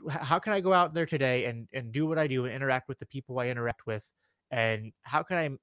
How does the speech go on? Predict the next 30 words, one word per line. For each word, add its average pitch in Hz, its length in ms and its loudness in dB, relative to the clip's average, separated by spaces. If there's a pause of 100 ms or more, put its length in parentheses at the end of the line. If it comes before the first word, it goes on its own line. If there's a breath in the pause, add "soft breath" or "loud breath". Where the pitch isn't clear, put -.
I, 143 100 2
I 135 40 0
make 131 340 -4
this 127 240 -4
pr-, - 160 -12 (220)
uh, 110 500 0 (960)
make 147 320 -2
the 151 60 -2
things 143 240 -4
that 135 80 0
I'm 123 120 -2
doing 127 280 0
and 113 120 -6
saying 113 380 -2
serve 113 320 -2
not 127 140 -2
just 127 160 -8
my 113 100 -4
short-term 151 500 0
goals 123 300 2
of, 113 100 -4
like, 117 180 0
what 123 160 4
I'm 113 160 -2
doing 135 280 2
in 117 80 -6
the 113 80 -4
here 123 160 -2
and 113 60 -4
now, 120 340 2